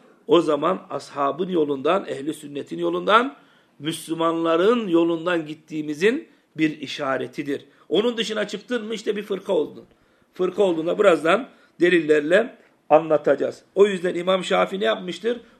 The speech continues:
Bu ayeti okuyarak da, bu ayetten çıkaraktan dinde kurallar getirmiştir. Risale gibi kitap yazmıştır. Usul fıkıh ilmi çıkmıştır. Tefsir ilimleri çıkmıştır. Mustalah hadis ilimleri çıkmıştır ki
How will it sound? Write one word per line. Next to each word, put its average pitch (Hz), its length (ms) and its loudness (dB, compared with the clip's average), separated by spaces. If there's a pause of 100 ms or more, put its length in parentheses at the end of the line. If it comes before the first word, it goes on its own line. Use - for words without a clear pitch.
Bu 185 180 -4
ayeti 196 680 0 (580)
okuyarak 151 480 -2
da, 160 140 -6
bu 180 100 0
ayetten 156 380 0
çıkaraktan 170 720 -2 (320)
dinde 170 300 -2
kurallar 190 520 0
getirmiştir. 135 800 -6 (460)
Risale 151 480 0
gibi 143 440 -4 (320)
kitap 147 340 -2
yazmıştır. 139 500 -4
Usul 147 280 -6
fıkıh 170 280 -10
ilmi 147 340 -10
çıkmıştır. 151 560 -8 (300)
Tefsir 160 380 -6
ilimleri 151 500 -4
çıkmıştır. 151 600 -6 (300)
Mustalah 151 560 -2
hadis 151 280 -4
ilimleri 151 380 -4
çıkmıştır 190 540 -6
ki 247 260 -4